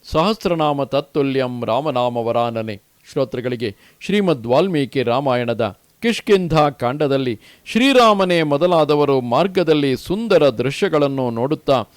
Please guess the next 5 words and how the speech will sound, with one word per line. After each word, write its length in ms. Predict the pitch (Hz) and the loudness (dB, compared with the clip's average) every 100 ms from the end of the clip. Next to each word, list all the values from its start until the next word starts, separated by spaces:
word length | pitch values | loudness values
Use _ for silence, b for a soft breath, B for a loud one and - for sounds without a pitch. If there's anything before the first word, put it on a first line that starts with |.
| b - | b -8
ಸಪ್ತ 480 | - 247 247 - | 0 0 2 2
ಜನವನ್ನು 760 | 226 165 175 214 170 165 156 131 | 4 4 4 4 2 0 0 -4
ಸಂದರ್ಶಿಸಿ 760 | - 127 175 143 - 135 139 120 b b - | -4 -2 0 0 -2 -4 -4 -6 b b -6
ಕಿಷ್ಕಿಂಧೆಗೆ 760 | 240 226 - 202 170 160 147 135 | -4 -2 0 0 2 2 2 0
ತೆರಳಿದುದು 680 | 113 117 160 143 135 123 | 0 -2 -2 0 0 -2